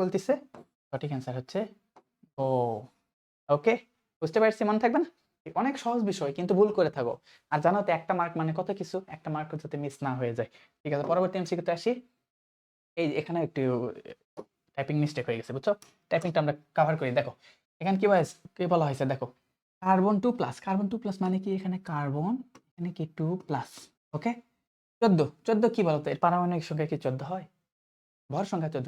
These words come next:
তাই না? কি হবে? এটা সঠিক হয়তো ফোরটিন, এ, ভর সংখ্যা হচ্ছে চোদ্দ, ক্যালসিয়াম টু প্লাস। এটা যদি একটা আইসোটোপ, কার্বন চোদ্দ আইসোটোপ না? কার্বনের স্বাভাবিক ভর কত?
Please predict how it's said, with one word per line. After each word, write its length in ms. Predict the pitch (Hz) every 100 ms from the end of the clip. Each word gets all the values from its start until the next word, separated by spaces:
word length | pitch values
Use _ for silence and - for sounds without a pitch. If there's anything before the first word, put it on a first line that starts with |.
| 135
তাই 80 | 180
না? 40 | 254 - _ _ _ _ _
কি 60 | 165
হবে? 140 | 185 269 156
এটা 120 | 131 - -
সঠিক 260 | - 135 185 139
হয়তো 240 | 123 160 247 - _ _ _ _ -
ফোরটিন, 460 | 156 160 160 196 269 277 _ _ _ _ _ _ _
এ, 100 | 131 131 127
ভর 140 | 135 147
সংখ্যা 200 | 156 151
হচ্ছে 140 | 147 156 165
চোদ্দ, 200 | 160 208 320 - _
ক্যালসিয়াম 360 | 147 135 - 220 240
টু 60 | 165
প্লাস। 200 | - - - _ _ _ _ 202
এটা 140 | 240 196
যদি 140 | 156 139
একটা 140 | 131 - 175
আইসোটোপ, 380 | 190 214 135 123 _ -
কার্বন 220 | 170 185 196
চোদ্দ 140 | 185 165
আইসোটোপ 320 | 160 202 208 220
না? 60 | 196 180
কার্বনের 320 | 180 190 170
স্বাভাবিক 340 | - 151 190 180 156
ভর 120 | 160
কত? 100 | 160